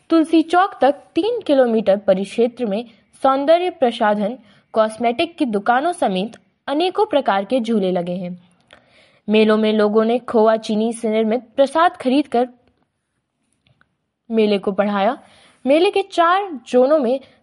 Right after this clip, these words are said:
सरदुआ, रैपुरा, पहाड़ी, राजापुर की पुलिस सुरक्षा में लगी है। वहीं पूरे मेला क्षेत्र में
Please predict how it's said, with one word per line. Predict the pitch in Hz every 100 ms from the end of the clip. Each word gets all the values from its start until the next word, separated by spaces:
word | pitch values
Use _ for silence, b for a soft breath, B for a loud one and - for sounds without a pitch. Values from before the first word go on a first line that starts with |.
| -
सरदुआ, | 262 254 285 339 403
रैपुरा, | 294 214 214 196 202 262 _ _
पहाड़ी, | 269 262 311 349 370
राजापुर | 226 220 233 214
की | 190
पुलिस | 214 190 202 240 - b _
सुरक्षा | 320 311 320 -
में | 311 320
लगी | 233 185 185
है। | 175
वहीं | 175 180 185
पूरे | 202 190 185
मेला | 185 190 254 320
क्षेत्र | 330 - 226 -
में | 190 240